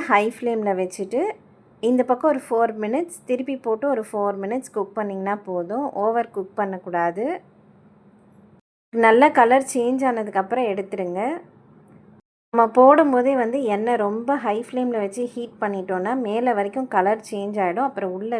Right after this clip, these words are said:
வேகாது. அதனால மீடியம் ஃப்ளேம்ல வச்சுட்டு நல்லா ஹீட் பண்ணிட்டு போட்டோம்னா நம்மளுக்கு உள்ள இறால்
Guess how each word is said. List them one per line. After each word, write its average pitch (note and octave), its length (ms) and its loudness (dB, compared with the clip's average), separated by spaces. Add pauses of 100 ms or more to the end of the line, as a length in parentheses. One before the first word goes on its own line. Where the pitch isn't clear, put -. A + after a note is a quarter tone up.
வேகாது. G3 500 -4 (580)
அதனால A3+ 420 0 (100)
மீடியம் B3 380 -2
ஃப்ளேம்ல G3 360 -4
வச்சுட்டு G3 280 -8 (100)
நல்லா F#3+ 240 -2 (100)
ஹீட் A#3+ 280 -10
பண்ணிட்டு G#3 320 -8 (100)
போட்டோம்னா F#3 500 -6
நம்மளுக்கு G3 400 -8
உள்ள A3+ 240 -4 (220)
இறால் G#3 260 -4